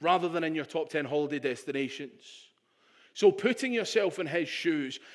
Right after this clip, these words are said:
how would you feel if God called you to serve him in a land that is known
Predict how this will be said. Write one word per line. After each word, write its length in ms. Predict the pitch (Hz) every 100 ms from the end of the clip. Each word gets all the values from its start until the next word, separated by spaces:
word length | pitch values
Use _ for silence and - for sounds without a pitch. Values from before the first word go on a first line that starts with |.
| -
how 220 | - 226
would 260 | 226 220 135
you 140 | 190
feel 340 | - 202 175 147
if 140 | -
God 260 | 175 147 -
called 420 | - 233 233 135
you 280 | 151 147 - - -
to 100 | 156
serve 400 | - 202 202 208
him 300 | 196 151 151
in 120 | 143
a 80 | 143
land 360 | 135 165 175 151
that 140 | 143
is 120 | 131
known 480 | 143 156 185 196